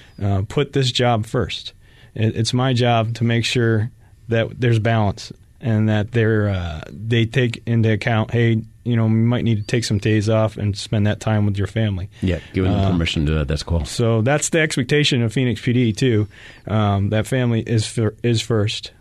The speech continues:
Speaker 2: Yeah.
Speaker 1: Um, but these guys are so passionate about what they do, a lot of times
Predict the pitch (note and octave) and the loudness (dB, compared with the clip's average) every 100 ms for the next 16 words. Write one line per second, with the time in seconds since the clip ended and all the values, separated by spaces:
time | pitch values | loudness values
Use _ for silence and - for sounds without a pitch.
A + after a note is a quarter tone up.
0 | - G2+ G2 F#2+ F#2 - - - - A2+ | -4 -2 0 -2 -4 -10 -20 -20 -4 -2
1 | G#2+ A2+ A2+ A#2+ A2+ A2 - A#2+ B2 A#2+ | 0 0 2 2 4 2 0 0 2 2
2 | - B2 B2 F#2 A#2+ G#2+ A#2 A#2 A2 G#2+ | 2 0 0 0 0 2 2 2 0 2
3 | A2 G#2 G#2 G#2 G#2 G#2+ G2+ G2+ - | 2 2 0 0 0 0 0 -2 -4